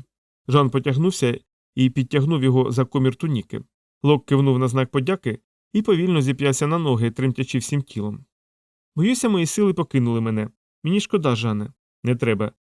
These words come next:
Ти сьогодні отримав добрячу лупку. Я радий, що ми витягли тебе з тої штуки, поки не стало пізно. Я в боргу перед вами, повірте мені. Це було б".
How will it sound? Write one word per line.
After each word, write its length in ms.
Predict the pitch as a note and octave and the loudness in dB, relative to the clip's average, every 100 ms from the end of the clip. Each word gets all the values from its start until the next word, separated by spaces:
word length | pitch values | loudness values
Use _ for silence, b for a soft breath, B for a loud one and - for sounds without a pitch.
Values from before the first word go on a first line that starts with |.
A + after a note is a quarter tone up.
| _ - | _ -2
Ти 120 | B2+ | 0
сьогодні 380 | C#3 C3 B2 B2 | 4 4 4 0
отримав 360 | C3 D3+ B2 | 0 0 0
добрячу 460 | A#2+ A#2+ B2 - B2 | 2 2 0 0 -4
лупку. 400 | G#2 - A2 - _ _ | -4 -8 -14 -14 _ _
Я 140 | B2 B2+ | 0 2
радий, 220 | D#3+ B2+ | 2 0
що 180 | - B2 | 0 0
ми 120 | B2 | 2
витягли 400 | B2 A#2+ A#2 A#2+ | 2 0 0 0
тебе 380 | B2+ A#2 A#2 - _ _ - | 0 0 0 -4 _ _ -14
з 100 | - | 2
тої 200 | B2+ A#2 | 2 2
штуки, 460 | - D#3+ A#2+ G2+ - _ - | -2 -6 -4 -8 -10 _ -2
поки 240 | C3 C3 | -2 0
не 120 | B2 | -2
стало 280 | A#2+ B2 A#2+ | 0 0 0
пізно. 460 | A#2+ G#2+ - G#2+ - _ _ _ _ - | -2 -8 -10 -12 -16 _ _ _ _ 0
Я 140 | B3 | 2
в 40 | G#3+ | 4
боргу 280 | G#3+ A#3+ | 4 2
перед 240 | - D#3 C3+ | 0 -2 0
вами, 260 | C3+ B2+ | 2 2
повірте 400 | B2 D3+ G#3+ C#3 | 0 -2 -2 0
мені. 280 | A#2+ A2 G#2+ - _ _ _ _ | 0 -2 -6 -12 _ _ _ _
Це 120 | - F3+ | -2 2
було 220 | G3 | 4
б". 120 | G#3+ | 2